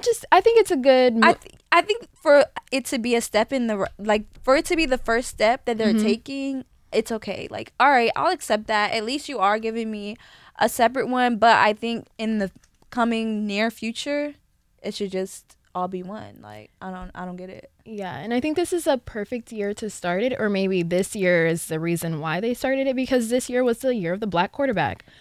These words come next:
Speaker 1: We had
Speaker 2: <laughs>
Speaker 1: Lamar Jackson, league M V P, Kyler Murray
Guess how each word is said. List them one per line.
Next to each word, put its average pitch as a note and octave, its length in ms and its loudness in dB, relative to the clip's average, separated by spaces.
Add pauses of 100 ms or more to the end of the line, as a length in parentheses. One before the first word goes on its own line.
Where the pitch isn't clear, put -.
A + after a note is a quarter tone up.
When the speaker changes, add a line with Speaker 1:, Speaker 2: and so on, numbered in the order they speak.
Speaker 1:
We C#4 60 0 (100)
had F#4 420 8
Speaker 2:
<laughs> - 20 6
Speaker 1:
Lamar A#3 300 8
Jackson, G3 540 2
league A3 280 2
M G#3+ 160 4
V G#3+ 140 0
P, E3+ 360 0 (480)
Kyler C4+ 320 6
Murray B3 480 2